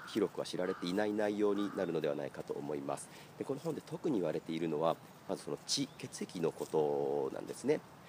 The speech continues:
その血液っていうのは一般的にはこの骨髄というところで作られるというのがまあ常識だと思うんですけれども、この本でよ-、述べられているのは、消化器官、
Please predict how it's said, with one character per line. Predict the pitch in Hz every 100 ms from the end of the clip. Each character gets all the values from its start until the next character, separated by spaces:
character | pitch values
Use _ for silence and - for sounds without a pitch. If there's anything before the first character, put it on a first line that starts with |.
| - - -
そ |
の | 135
血 | - -
液 | 220 -
っ |
て | -
い | 123
う |
の |
は | 95
一 | 95 -
般 | 131
的 | 135 139 -
に | 139
は | 98
こ | 76
の | -
骨 | - 135 101
髄 | 85
と | - 80
い |
う |
と | 78
こ | 85
ろ | 80
で | 78
作 | - 87
ら | 82
れ | 80 78
る | 71 -
と | 82
い | 78
う | 80 - - - - 120
の |
が | 156
ま | 113
あ |
常 | 85 80
識 | - 82 76
だ | -
と | 82
思 | 82
う | 76
ん |
で | 73
す | -
け | 76
れ |
ど | 73
も、 | 104 113 85
こ | 127
の | 135 139 139 139
本 | 147 127
で | 85
よ-、 | 80 -
述 | 85
べ | 80
ら | 85
れ | 87
て | -
い |
る | 76
の | 80
は、 | 92 82 - - - - - -
消 | - 139 139
化 | - 123 -
器 | -
官、 | - 64